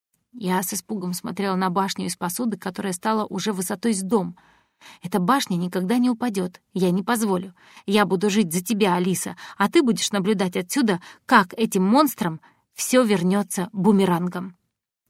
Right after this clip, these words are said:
И я осталась в стране чудес, в лабиринте из розовых кустов, принимая участие в безумном чаепитии с мартовским зайцем и мышкой Соней. А кто-то другой, жестокий,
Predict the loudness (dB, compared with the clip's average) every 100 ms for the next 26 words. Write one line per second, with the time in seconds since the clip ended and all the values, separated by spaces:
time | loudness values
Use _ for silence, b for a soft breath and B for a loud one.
0 | _ -4 0 0 -2 -2 -2 -4 -8 -6
1 | -4 -4 -4 -2 -4 -4 -10 B B B
2 | B 2 4 6 6 4 2 0 0 2
3 | 2 2 0 -4 -4 -8 -2 -4 -4 -12
4 | b b _ 2 6 6 6 4 2 0
5 | -2 0 -2 2 0 2 2 2 0 -2
6 | -4 0 -2 0 -2 0 0 0 -2 -8
7 | -6 -4 -2 -4 -4 -6 -6 -4 -4 -4
8 | -6 -10 -10 -10 -12 -14 -18 _ _ _
9 | _ _ B B -2 -2 0 -2 0 2
10 | 2 2 2 -2 _ _ _ _ _ -2
11 | -2 2 0 2 -4